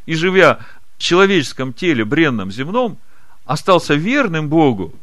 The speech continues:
А Сатан, который был великолепием, совершенством, не устоял в верности Всевышнему.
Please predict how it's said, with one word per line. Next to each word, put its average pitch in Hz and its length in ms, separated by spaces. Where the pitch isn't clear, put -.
А 156 100
Сатан, 240 500
который 160 460
был 151 380
великолепием, 180 800
совершенством, 156 800
не 214 140
устоял 233 540
в 131 40
верности 104 460
Всевышнему. - 560